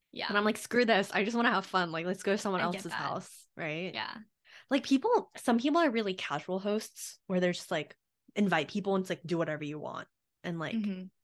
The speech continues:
Speaker 2: I'm not like that. I'm like, "There's a
Speaker 1: Yeah.
Speaker 2: plan, there's a schedule." <laughs> Like,
Speaker 1: No, exactly. Like, I feel like kind of similar to what you were saying earlier about, like, I want to keep the ball rolling.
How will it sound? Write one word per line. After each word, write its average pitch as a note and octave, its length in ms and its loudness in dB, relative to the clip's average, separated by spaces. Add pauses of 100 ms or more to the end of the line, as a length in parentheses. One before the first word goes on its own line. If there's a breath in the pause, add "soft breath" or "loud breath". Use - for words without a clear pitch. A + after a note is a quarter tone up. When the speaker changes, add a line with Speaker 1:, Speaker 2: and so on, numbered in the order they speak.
(220)
Speaker 2:
I'm G#3 180 4
not F#3+ 180 4
like D#3+ 220 -2
that. - 320 -10
I'm F#3 120 0
like, F3+ 180 0
"There's G3 200 0
a - 40 -2
Speaker 1:
Yeah. - 140 -6
Speaker 2:
plan, F3+ 340 2
there's F3+ 220 -4
a F#3 40 -6
schedule." E3 760 -2
<laughs> - 0 -
Like, G3+ 460 -2 (360 loud breath)
Speaker 1:
No, E4 220 4
exactly. C4 560 2
Like, A3+ 320 0 (300)
I B3 140 0
feel B3 280 0
like D4+ 280 0 (600)
kind D#4 280 0
of C5+ 100 4
similar C#4+ 260 2
to C#4 80 -6
what B3+ 120 2
you A#3+ 80 2
were A#3+ 40 -2
saying A3+ 260 -6
earlier G3+ 380 -4
about, G3 340 -4
like, A2+ 300 -4 (960 soft breath)
I G#3 160 0
want G3 420 -4
to G3 600 -6 (140)
keep - 280 -4
the A3+ 60 0
ball G3 460 0
rolling. A#3 760 -4